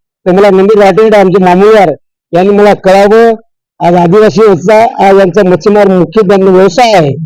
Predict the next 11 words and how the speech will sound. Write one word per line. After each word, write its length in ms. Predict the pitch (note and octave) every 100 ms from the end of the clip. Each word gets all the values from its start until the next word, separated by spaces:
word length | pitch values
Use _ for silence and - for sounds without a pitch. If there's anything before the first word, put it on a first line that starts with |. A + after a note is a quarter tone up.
| - _ _ -
आणि 100 | E3
त्यांच्यापासून 520 | F3 F3 A3 G#3 G#3+
आज 120 | G#3+
तीन 200 | D3+ G#3
वर्षापासून 720 | A3 G#3 A3+ G3+ G#3 A#3 G#3 C3+ _ _ _ _
तो 120 | G3+ G3+
दूर 460 | D#3 G3+ A#3 A3
आहे, 300 | G3 G3+ A3
त्यांना 280 | A3+ G3+ F#3+
धंदा 260 | F3 F3 G3+
करण्यास, 340 | F#3+ G3+ G3+